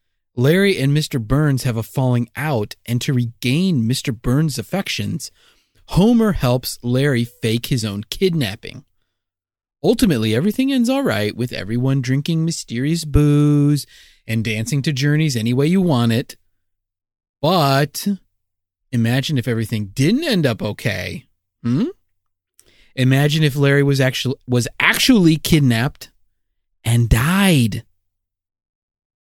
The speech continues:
as a result of Homer's negligence in kidnapping him. And Homer, as the kidnapper, was executed for his crime.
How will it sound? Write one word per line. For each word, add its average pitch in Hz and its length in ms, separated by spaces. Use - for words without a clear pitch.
as 143 160
a 165 60
result 170 360
of 175 100
Homer's 180 340
negligence 180 480
in 233 100
kidnapping 277 640
him. 113 380
And 135 160
Homer, 202 580
as 117 220
the 180 100
kidnapper, 165 680
was 180 300
executed 147 760
for 165 180
his 185 140
crime. 208 760